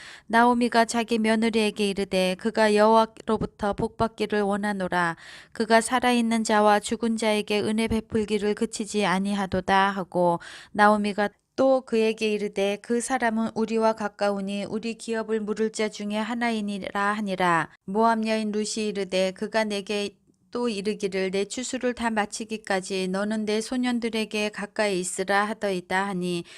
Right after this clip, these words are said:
나오미가 며느리 룻에게 이르되, "내 딸아, 너는 그의 소녀들과 함께 나가고 다른 밭에서 사람을 만나지 아나-, 아니하는 것이 좋으니라." 하는지라. 이에 룻이 보아스의 소녀들에게 가까이 있어서 보리추수와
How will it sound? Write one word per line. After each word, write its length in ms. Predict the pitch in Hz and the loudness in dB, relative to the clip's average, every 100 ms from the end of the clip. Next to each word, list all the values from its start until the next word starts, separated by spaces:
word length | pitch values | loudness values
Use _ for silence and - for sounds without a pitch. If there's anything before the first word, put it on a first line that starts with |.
| - - | -18 -4
나오미가 560 | 196 202 208 196 202 | 0 2 0 0 0
며느리 480 | 190 196 202 208 214 | 2 0 -2 -2 -2
룻에게 640 | 202 220 220 247 226 226 214 | -2 -2 -4 -4 -2 -2 -2
이르되, 420 | 185 190 190 185 | -4 -6 -4 -4
"내 160 | 180 202 | -4 -4
딸아, 460 | - 208 202 196 | -2 0 0 0
너는 400 | 190 202 214 220 | 0 0 -2 -4
그의 260 | - 226 220 | -2 0 0
소녀들과 680 | - 254 254 247 233 226 226 | -2 -4 -2 -2 -2 0 -2
함께 320 | 226 220 226 | -2 -4 -4
나가고 640 | 208 196 202 190 190 180 180 - - - | -2 -2 -4 -2 -2 -2 -4 -16 -20 -4
다른 380 | 220 208 214 | -2 0 0
밭에서 480 | 208 208 214 214 208 | 0 0 -4 -2 -4
사람을 480 | 208 247 247 233 233 | -4 -4 -2 -2 -2
만나지 500 | 214 214 233 226 220 | -4 -2 -4 -2 0
아나-, 380 | 202 220 233 233 - | 0 0 -2 -2 0
아니하는 540 | 208 214 233 233 226 | 0 2 2 0 -2
것이 320 | 220 220 220 | -2 -2 -4
좋으니라." 600 | 220 226 226 220 220 214 214 | -2 0 0 0 -2 -2 -2
하는지라. 720 | 214 214 - 190 185 175 165 - - - - | -4 -6 -6 -2 0 2 0 -8 -20 -18 -6
이에 300 | 220 233 233 | -2 0 0
룻이 360 | 220 220 226 | -2 -2 -2
보아스의 720 | 226 220 220 220 - 214 208 | 0 2 2 0 -4 -2 -2
소녀들에게 840 | 208 233 226 226 220 202 196 196 196 | -4 -6 -4 -4 -4 -4 -4 -4 -4
가까이 500 | 196 202 - 202 190 | -6 -8 -4 -2 -2
있어서 580 | 190 190 190 190 185 190 | -4 -4 -2 -2 -2 -2
보리추수와 720 | 214 226 226 226 - 226 | -2 -4 -6 -8 -2 2